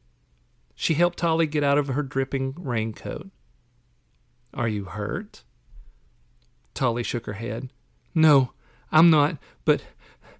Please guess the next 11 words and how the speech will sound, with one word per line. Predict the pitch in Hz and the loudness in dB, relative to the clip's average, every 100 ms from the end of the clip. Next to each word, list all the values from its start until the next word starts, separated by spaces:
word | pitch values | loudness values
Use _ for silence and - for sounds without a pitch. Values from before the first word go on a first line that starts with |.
| _ - | _ -16
I | - | -4
think | - 208 202 | 6 6 4
Philip | - 202 190 - | 2 2 2 -2
is | 139 | -4
dead." | 131 135 120 - - _ _ _ _ _ _ _ _ _ _ _ _ _ _ _ _ _ _ | -2 -4 -4 -12 -16 _ _ _ _ _ _ _ _ _ _ _ _ _ _ _ _ _ _
Philip | _ 302 320 247 | _ 2 4 6
was | 202 175 | 4 2
the | 151 | 0
girls' | 156 156 156 131 | 2 4 2 2
basketball | 131 131 - 135 156 104 101 | -2 -2 -4 -8 -6 -6 -6
coach. | - 113 123 165 - | -8 -6 -8 -12 -20